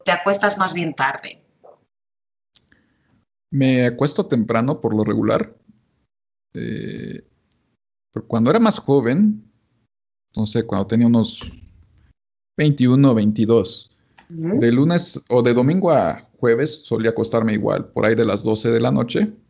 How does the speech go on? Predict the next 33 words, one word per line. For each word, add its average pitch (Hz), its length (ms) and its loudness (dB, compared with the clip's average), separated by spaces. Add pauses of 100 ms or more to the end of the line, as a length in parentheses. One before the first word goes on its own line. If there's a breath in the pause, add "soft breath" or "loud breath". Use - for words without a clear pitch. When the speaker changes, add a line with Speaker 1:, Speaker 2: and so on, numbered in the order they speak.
(120)
Speaker 2:
perdón, 123 260 4
por 117 120 4
ahí 123 100 4
de 135 100 2
las 113 180 2
diez 113 140 0
de 117 100 2
la 92 100 -4
noche. 107 360 -6 (200)
Speaker 1:
Vale. 151 480 0 (1700)
Speaker 2:
Viernes 156 440 2
y 110 40 -6
sábados 143 880 -2
era 120 880 -2 (580)
hasta 107 380 -6
que 107 80 -10
acabara 113 360 0
la 113 100 -2
fiesta. 120 400 -6 (280 loud breath)
Speaker 1:
<laughs> - 840 0
Speaker 2:
Había 127 280 2
veces 123 300 -2
que 117 180 -2
me 110 100 0
iba 113 140 2
a - 20 2
dormir 107 240 0
a 101 100 -2
las 107 140 -2
doce, 147 480 2
a 110 80 0
las 95 220 -4
dos. 123 420 0